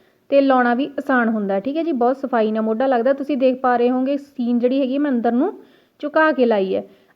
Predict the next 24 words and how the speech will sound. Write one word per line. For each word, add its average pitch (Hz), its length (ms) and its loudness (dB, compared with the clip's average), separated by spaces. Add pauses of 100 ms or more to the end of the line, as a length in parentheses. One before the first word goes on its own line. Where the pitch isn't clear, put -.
(100)
ਅਗਲੀ 302 240 2
ਵਾਰੀ 311 220 4
ਜਿਹੜਾ 302 200 2
ਹੈਗਾ 285 260 2
ਆਪਾਂ 277 240 0
ਬੈਕ 240 280 2
ਵਾਲੀ 262 280 2
ਜਿਹੜੀ 262 220 2
ਹੈਗੀ 262 260 2
ਆ 254 100 2 (460)
ਟਾਕੀ 254 260 0
ਆਪਾਂ 262 220 2
ਲਾਈ 233 280 2
ਹੋਈ 233 240 2
ਹੈਗੀ 240 240 0
ਆ 247 40 4
ਬੈਕ 226 260 2
ਗਲੇ 233 260 2
ਦੀ, 269 220 -4
ਇਹਨੂੰ 269 240 0
ਆਪਾਂ 269 200 0
ਉੱਪਰ 240 260 0
ਫੋਲਡ 208 360 0
ਕਰਾਂਗੇ 254 420 0